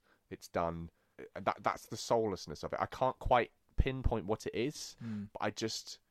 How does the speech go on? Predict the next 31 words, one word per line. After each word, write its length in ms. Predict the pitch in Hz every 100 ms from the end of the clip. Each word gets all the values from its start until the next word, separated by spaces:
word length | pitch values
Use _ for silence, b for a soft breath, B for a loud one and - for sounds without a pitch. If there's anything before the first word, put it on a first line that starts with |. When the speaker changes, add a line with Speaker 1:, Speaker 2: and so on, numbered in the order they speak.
| _ -
Speaker 1:
I 60 |
find 340 | 95 - 110 104
them 140 | 98
a 20 |
little 340 | 98 101 - 98
bit 220 | 92 -
soulless. 520 | - 73 69 - - _ B B B -
Speaker 2:
Well, 140 | -
I 80 | 147
think 220 | 180 202
what 100 | 190
you 80 | 170
say 160 | - 139
there 220 | 143 117
about 260 | 101 110
you 60 | 131
can't, 280 | - 123 101 _ _ _ -
you 200 | 117 110 131
don't 120 | 139
really 120 | 120
think 180 | 123 131
about 160 | - 113
it 60 |
afterwards 520 | 117 120 110 98 92 -
is, 380 | 123 117 - - B B B B B B B
to 80 | -
play 160 | - 151
devil's 320 | 143 127 123
advocate, 420 | 127 - 117 - -
I 80 | 113
think 500 | - 120 110 -